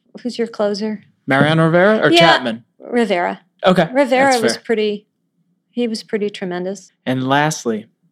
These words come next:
Speaker 2: best piece of advice anyone ever gave you?
Speaker 1: Uh, follow your gut. Trust your instincts.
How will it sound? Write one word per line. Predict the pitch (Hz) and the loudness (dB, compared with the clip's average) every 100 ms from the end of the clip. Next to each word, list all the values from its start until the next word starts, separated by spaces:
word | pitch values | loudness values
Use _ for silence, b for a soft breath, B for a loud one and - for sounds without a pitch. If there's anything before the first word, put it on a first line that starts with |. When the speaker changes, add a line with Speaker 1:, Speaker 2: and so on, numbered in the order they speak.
| _ _ _ _ _ - | _ _ _ _ _ -2
Speaker 2:
best | 139 151 - | 0 0 0
piece | 160 - | -2 -2
of | 135 | -6
advice | 123 127 120 - | -2 0 0 -2
anyone | 123 120 117 | -4 -2 -2
ever | 113 110 | -2 -4
gave | 104 107 104 | -6 -6 -6
you? | 101 - _ _ _ _ _ _ _ _ _ _ _ B B B _ - | -10 -14 _ _ _ _ _ _ _ _ _ _ _ B B B _ -4
Speaker 1:
Uh, | 196 185 - _ _ _ _ _ _ _ _ _ _ _ | -4 -4 -10 _ _ _ _ _ _ _ _ _ _ _
follow | 214 202 | -4 -2
your | 208 190 175 | -2 -4 -6
gut. | 175 165 - - _ _ _ _ _ _ - | -6 -6 -10 -20 _ _ _ _ _ _ -8
Trust | 196 - 180 | -8 -6 -8
your | 180 | -8
instincts. | 175 - - 170 - | -10 -16 -18 -20 -20